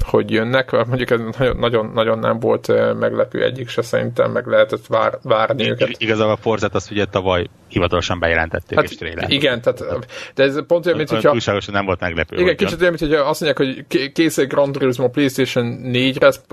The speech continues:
Speaker 1: kb. pont ugyanolyan meglepő dolog, mint a... Mint
Speaker 2: Hát a Forzában az a jó, hogy részletek kiderültek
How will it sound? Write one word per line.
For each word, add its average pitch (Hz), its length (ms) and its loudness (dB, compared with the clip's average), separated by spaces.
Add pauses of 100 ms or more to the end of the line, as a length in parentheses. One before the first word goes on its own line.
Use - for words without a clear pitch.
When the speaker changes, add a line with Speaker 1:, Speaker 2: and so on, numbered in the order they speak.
Speaker 1:
kb. 127 400 0
pont 123 240 0
ugyanolyan 113 420 0
meglepő 113 600 -2
dolog, 113 300 0
mint 110 200 -4
a... 110 260 2
Mint 113 160 -4 (260)
Speaker 2:
Hát 311 200 0
a 220 40 2
Forzában 120 480 0
az 104 60 2
a 101 60 2
jó, 95 120 0
hogy 92 140 -2
részletek 92 460 -2
kiderültek - 500 -6